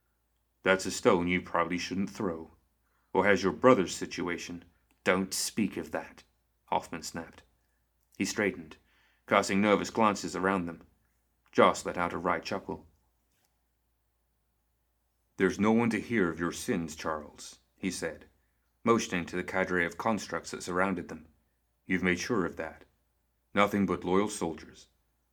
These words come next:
Loyal to you, deaf to your crimes. But I know what you've done." "How?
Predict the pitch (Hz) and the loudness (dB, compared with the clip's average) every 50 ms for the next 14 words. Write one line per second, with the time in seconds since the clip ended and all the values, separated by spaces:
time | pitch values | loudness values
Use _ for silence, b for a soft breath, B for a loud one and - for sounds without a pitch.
0 | _ _ _ - 92 95 95 95 95 - 92 90 104 117 90 78 - - - _ | _ _ _ 0 4 4 4 4 4 2 -2 -2 -2 -2 -4 -6 -8 -16 -20 _
1 | _ _ _ _ - 95 107 107 101 104 - - 92 82 80 78 - - 85 82 | _ _ _ _ -4 0 2 2 2 0 -2 -4 -4 -4 -4 -4 -6 -6 -6 -6
2 | 78 78 73 - - - - - _ _ _ _ _ _ _ _ _ _ _ _ | -6 -8 -12 -16 -20 -20 -20 -20 _ _ _ _ _ _ _ _ _ _ _ _
3 | _ _ _ _ _ _ _ _ _ _ _ - 90 82 85 95 104 92 85 82 | _ _ _ _ _ _ _ _ _ _ _ -4 -2 2 4 4 4 4 2 0
4 | 80 80 80 - - 80 76 82 90 80 80 78 76 - _ _ _ _ _ _ | -2 -6 -8 -8 -10 -12 -8 -8 -10 -10 -10 -14 -18 -20 _ _ _ _ _ _
5 | _ _ _ _ _ _ _ _ _ _ _ _ _ _ _ _ _ _ - 139 | _ _ _ _ _ _ _ _ _ _ _ _ _ _ _ _ _ _ -6 -4
6 | 143 120 90 - - | -4 -4 -4 -8 -14